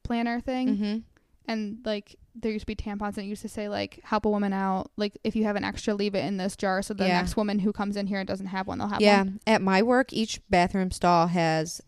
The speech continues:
Speaker 2: like, a little filing <laughs> folder, you know,
Speaker 1: Mm-hmm.
Speaker 2: those little things that, like, hang on the whiteboards
Speaker 1: Yeah.
Speaker 2: and stuff. Um, they have pads, tampons, like, wipes,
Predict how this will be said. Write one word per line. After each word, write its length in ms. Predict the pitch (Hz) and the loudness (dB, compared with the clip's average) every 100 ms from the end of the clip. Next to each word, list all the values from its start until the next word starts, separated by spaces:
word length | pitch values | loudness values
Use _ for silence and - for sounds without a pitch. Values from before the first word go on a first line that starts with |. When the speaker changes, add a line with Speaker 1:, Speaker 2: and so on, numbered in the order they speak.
| _ | _
Speaker 2:
like, 220 | 175 165 | -2 0
a 40 | 170 | 0
little 360 | 170 170 160 156 - _ | 0 2 0 -2 -12 _
filing 380 | - 175 175 190 | 0 2 2 -2
<laughs> 100 | - | 0
folder, 480 | 226 220 226 226 226 - | 2 2 0 -2 -4 0
you 120 | 196 | 4
know, 60 | 240 | 6
Speaker 1:
Mm-hmm. 80 | |
Speaker 2:
those 140 | 180 185 | 4 2
little 140 | 180 175 | -2 -2
things 220 | 175 170 | -4 -2
that, 120 | 160 | -2
like, 160 | 156 - | -2 -4
hang 220 | 170 156 | -4 -2
on 140 | 151 | -4
the 100 | 151 | -2
whiteboards 200 | 147 147 | -2 0
Speaker 1:
Yeah. 260 | 247 220 185 | 2 2 2
Speaker 2:
and 80 | 175 | -2
stuff. 180 | 196 - - - _ _ _ - | -4 -4 -12 -20 _ _ _ -2
Um, 420 | 190 175 165 170 | 0 0 -2 -6
they 80 | 190 | -2
have 220 | 165 170 | -2 0
pads, 420 | 196 185 190 190 | 0 2 0 -2
tampons, 840 | - 202 175 170 180 170 170 165 - | -4 -2 -2 -2 -2 0 -2 -6 -2
like, 200 | 160 151 - _ - | -2 -2 -10 _ -18
wipes, 920 | 175 170 160 160 160 - - - - | -4 0 2 0 -2 -8 -10 -14 -18